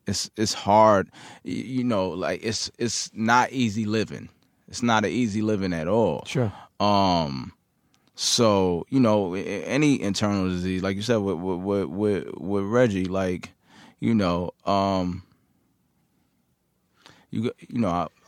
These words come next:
Speaker 1: I, you know, I saw it for myself. I saw you guys, you know, one minute it was the dynamic duo, and then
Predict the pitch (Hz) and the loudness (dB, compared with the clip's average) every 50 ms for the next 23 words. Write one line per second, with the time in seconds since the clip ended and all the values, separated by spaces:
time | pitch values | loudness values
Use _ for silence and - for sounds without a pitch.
0 | - - - - - - 95 104 113 - - 131 131 120 107 107 104 - 127 131 | -14 -10 -8 -4 0 2 4 4 4 2 0 -2 0 2 2 2 2 2 2 2
1 | 127 113 - 127 123 120 - - 135 123 101 101 101 - - 117 113 107 107 104 | 2 2 0 0 0 0 2 2 2 2 2 2 0 0 0 0 0 2 0 0
2 | 110 107 107 104 104 98 107 110 107 101 98 95 98 98 _ - - - - - | 2 2 2 2 0 0 0 0 0 0 0 0 -2 -6 _ -16 -20 -20 -20 -20
3 | - _ - 95 104 104 107 110 113 110 113 110 104 - 92 110 107 107 110 104 | -20 _ -6 -4 -2 0 2 2 2 2 2 0 -2 -2 -2 -2 -2 0 -2 -2
4 | 95 98 - 85 82 71 80 80 80 107 101 98 113 113 113 113 113 110 113 113 | -4 -6 -8 -12 -16 -16 -12 -8 -4 -2 0 2 2 4 4 2 2 2 2 0
5 | 107 95 113 117 120 120 120 120 117 113 107 107 110 110 110 107 107 104 98 - | 0 0 2 2 4 4 4 4 4 4 4 4 4 2 2 2 2 0 0 -2